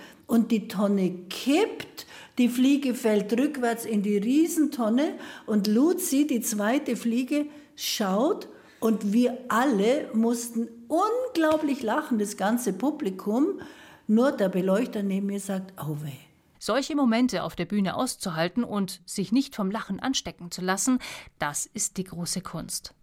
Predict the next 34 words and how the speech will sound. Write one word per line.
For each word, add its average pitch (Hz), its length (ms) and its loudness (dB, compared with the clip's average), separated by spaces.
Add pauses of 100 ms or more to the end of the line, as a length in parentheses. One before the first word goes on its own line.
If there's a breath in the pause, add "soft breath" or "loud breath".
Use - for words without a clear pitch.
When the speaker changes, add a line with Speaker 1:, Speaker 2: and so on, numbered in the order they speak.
(580 loud breath)
Speaker 2:
Weil 208 200 6
sowas 214 360 2
aber 180 420 -2
unweigerlich 202 800 -2
immer 190 260 -4
wieder 233 200 -2
passieren 254 580 -4
kann, 254 240 2 (240 loud breath)
trainieren 240 580 2
auch - 160 -4
die 208 140 -4
Schüler 208 320 0
im 196 160 -2
Amateurtheater 208 880 0
Mobile 185 500 2
das - 220 -10
Lachen. - 400 -14 (840 soft breath)
Beim 220 160 4
Lumpazzi 233 600 2
zeigt 170 420 -2
sich, 254 300 -4
dass 185 380 2
ein 175 220 -2
gutes 302 340 -2
Skript - 500 -2 (120)
mit 190 200 -6
nur 170 120 -2
geringen 220 440 0
Anpassungen 254 760 0 (280 soft breath)
auch 185 160 -2
die 185 120 -6
Jahrzehnte 240 640 -2
überdauern 196 680 -2
kann 156 340 -2